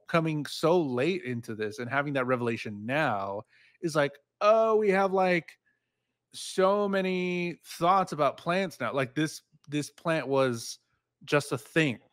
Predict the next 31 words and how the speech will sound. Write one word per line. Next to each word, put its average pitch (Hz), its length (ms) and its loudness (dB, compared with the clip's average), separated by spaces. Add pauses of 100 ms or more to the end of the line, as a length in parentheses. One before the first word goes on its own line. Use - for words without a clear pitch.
(140)
the 127 60 -6
MacGuffin 143 540 0
that 135 120 0
they 135 140 0
needed, 120 500 -2
and 117 220 -4
it 113 40 0
was 113 140 -2
also 123 540 2
just 117 460 -2 (380)
the 117 80 -2
thing 131 200 0
that 110 180 -2
powered 107 500 2
stuff. - 400 -10
Now 139 320 0
we 135 80 0
find 123 260 -2
out 117 160 0
that 110 120 -8
this 123 200 -6
is 120 80 -14
coming 180 480 0
from 107 280 -6
somewhere 107 640 -6 (420)
and 131 140 0
that 113 140 -4
somehow 147 680 2
Vash 120 420 0
is 123 80 -14
connected, 127 640 -4